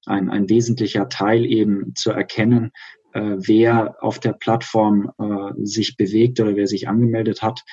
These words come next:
und, äh, eben ganz einfach dann auch über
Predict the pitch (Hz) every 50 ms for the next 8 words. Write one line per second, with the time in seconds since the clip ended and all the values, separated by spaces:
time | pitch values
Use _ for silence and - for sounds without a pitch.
0 | - - - - _ _ - 107 107 107 101 101 98 - - - 107 104 101 101
1 | 98 - - 110 104 110 98 98 95 95 95 - - 101 104 - - 117 110 -
2 | - 113 104 101 98 107 104 98 - - - 113 104 95 101 95 92 92 92 95